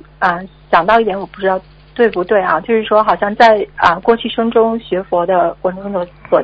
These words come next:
积累下来的这个，嗯，智慧吧，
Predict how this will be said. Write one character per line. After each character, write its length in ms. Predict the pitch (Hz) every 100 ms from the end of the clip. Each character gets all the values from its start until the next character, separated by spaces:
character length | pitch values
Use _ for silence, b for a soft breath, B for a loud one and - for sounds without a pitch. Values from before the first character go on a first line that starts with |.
| -
积 100 | 240
累 180 | 214 -
下 120 | 185
来 180 | 180 -
的 100 | 180
这 160 | 190 175
个， 200 | 165 160 B B B _ -
嗯， 420 | 170 165 160 247 _ -
智 180 | 269 220
慧 320 | - 180 160
吧， 260 | 151 143